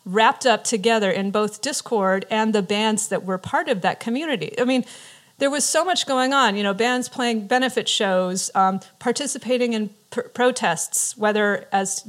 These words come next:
individuals or as a band, um, having, um, having things that they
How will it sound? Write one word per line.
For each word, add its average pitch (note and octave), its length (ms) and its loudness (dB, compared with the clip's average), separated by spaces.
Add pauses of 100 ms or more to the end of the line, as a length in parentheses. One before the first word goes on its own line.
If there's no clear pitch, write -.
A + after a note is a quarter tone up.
individuals A#3 600 2
or G3 160 0
as F#3 180 -2
a F#3 60 -6
band, F#3+ 500 -2 (480)
um, A3+ 520 6 (1400)
having, E4+ 520 -2
um, C4+ 520 2 (1200)
having E4 280 -2
things D4+ 300 -4
that C#4 140 -4
they B3+ 380 2